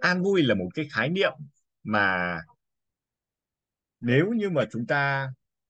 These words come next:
không có vật chất hóa nó lên một cách rõ ràng được ấy, không làm rõ được ở ba góc thông tin, năng lượng, vật chất ra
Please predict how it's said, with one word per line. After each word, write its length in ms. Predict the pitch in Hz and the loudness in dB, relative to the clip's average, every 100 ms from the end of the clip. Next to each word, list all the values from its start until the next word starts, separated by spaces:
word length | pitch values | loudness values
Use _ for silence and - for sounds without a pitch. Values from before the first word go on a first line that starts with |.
| _ _ _ | _ _ _
không 200 | 185 175 | -4 -2
có 100 | 180 135 | -2 2
vật 140 | 131 - | 2 2
chất 160 | 226 _ | -4 _
hóa 420 | 147 127 123 139 175 | -8 -4 -2 -2 -2
nó 80 | 170 | -2
lên 280 | 180 170 156 | -2 -2 -2
một 100 | 110 | -4
cách 100 | 165 143 | -8 -2
rõ 220 | - 247 | -2 0
ràng 280 | 190 131 110 | 0 0 2
được 200 | 107 90 | 2 0
ấy, 160 | 90 - _ _ _ _ _ _ - | -4 -6 _ _ _ _ _ _ -6
không 140 | 165 | 0
làm 200 | 156 104 | 0 0
rõ 240 | 101 165 220 | 2 0 2
được 200 | 170 - _ - | -2 -2 _ -6
ở 140 | 90 | -4
ba 220 | 92 131 190 | 0 -2 -2
góc 100 | 233 - | -8 -6
thông 200 | 151 143 | -6 -2
tin, 220 | 151 151 | -2 -2
năng 180 | 139 139 | -2 -2
lượng, 200 | 123 104 | -2 -6
vật 160 | 90 | -4
chất 180 | 160 165 | -4 -4
ra 260 | 131 120 | -4 -4